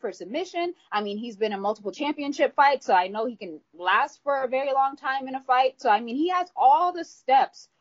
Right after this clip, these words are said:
or all the check marks to be a star in the U F C. It's just, it, it takes some time for people to really get used to him because there's not a lot of access, uh, to his kinds of fights. As far as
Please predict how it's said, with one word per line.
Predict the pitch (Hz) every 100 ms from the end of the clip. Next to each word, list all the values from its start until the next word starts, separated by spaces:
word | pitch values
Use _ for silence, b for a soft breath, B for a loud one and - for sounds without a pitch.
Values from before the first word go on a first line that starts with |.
| -
or | 226
all | 208 285
the | 294 262
check | - 285 277
marks | 214 180 _
to | 247
be | 202 220
a | 190
star | - 226 277 285
in | 233 208 - -
the |
U | 180 180
F | 170
C. | - 175 170 - _ _ -
It's | 220 -
just, | 226 -
it, | 427 -
it | 220 -
takes | 277 254
some | 269 240
time | 247 233
for | 240
people | 226 202
to | 202
really | 180 202 196
get | 202 196
used | 226 -
to | 190
him | 180 170
because | - 196 180
there's | 190 185
not | 196 190
a | 180
lot | 175
of | 175 -
access, | 175 170 - 165 160 - b b -
uh, | 185 175 160 -
to | 214
his | 196 180
kinds | 202 175
of | 170 -
fights. | 170 160 -
As | 175 -
far | 180 170
as | 165